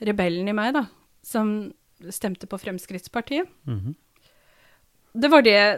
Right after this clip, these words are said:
Speaker 1: forståelsen jeg hadde på det tidspunktet, egentlig.
Speaker 2: Mm, mm.
Speaker 1: Eh, og, og da tenkte jeg at, ja, Fremskrittspartiet, det de sier er at de vil ikke ha innvandring.
Speaker 2: Mm.
Speaker 1: Eh, og, og det er egentlig greit.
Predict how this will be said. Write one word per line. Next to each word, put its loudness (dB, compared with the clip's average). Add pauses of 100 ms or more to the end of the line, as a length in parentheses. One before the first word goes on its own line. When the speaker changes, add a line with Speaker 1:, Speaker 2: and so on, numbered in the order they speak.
(200)
Speaker 1:
forståelsen 0
jeg 0
hadde -2
på -6
det 2
tidspunktet, -4
egentlig. 0
Speaker 2:
Mm, -8 (180)
mm. -8 (140)
Speaker 1:
Eh, 4
og, 4
og 2
da 2
tenkte -6
jeg -4
at, -12
ja, -4
Fremskrittspartiet, -6
det -4
de -10
sier -12
er -16
at -18
de -12
vil -8
ikke -14
ha -8
innvandring. -6 (300)
Speaker 2:
Mm. -8 (680)
Speaker 1:
Eh, 0 (140)
og, -4
og -8
det -6
er -8
egentlig -6
greit. -2